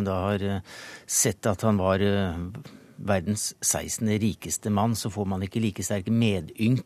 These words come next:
sies det, eh, for, for en slik fange. Men allikevel er det en som sitter i fengsel.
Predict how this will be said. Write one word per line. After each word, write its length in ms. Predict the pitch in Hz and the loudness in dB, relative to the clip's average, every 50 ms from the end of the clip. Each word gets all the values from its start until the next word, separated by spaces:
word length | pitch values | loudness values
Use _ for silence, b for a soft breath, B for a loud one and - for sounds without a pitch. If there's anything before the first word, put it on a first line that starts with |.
| - | -4
sies 320 | - - 123 117 110 101 98 | -4 -2 0 0 0 0 0
det, 160 | - 151 180 | 0 0 0
eh, 420 | 180 117 110 117 104 98 95 92 85 | 0 -2 -4 -4 -4 -4 -4 -6 -6
for, 380 | - - 110 107 104 107 107 | -6 -2 -2 0 0 0 -2
for 160 | 101 - 120 107 | -4 -2 -2 0
en 200 | 110 110 110 95 | 0 0 0 0
slik 320 | - - 113 107 104 - | -2 0 -2 -2 -2 -2
fange. 320 | - 139 120 123 160 151 - B B B B B | -2 0 0 0 0 -2 -6 B B B B B
Men 140 | - 139 147 | 0 2 4
allikevel 320 | 147 123 - - 156 - | 4 2 2 2 2 4
er 160 | - - - | 4 4 4
det 80 | 226 294 | 4 2
en 80 | 220 143 | 0 0
som 140 | - - | 0 -2
sitter 400 | - - - - - - 135 151 | -2 -4 -4 -6 -8 -6 -4 -2
i 60 | 160 135 | -2 -2
fengsel. 360 | - 123 120 - - 233 | -2 -2 -4 -4 -4 -6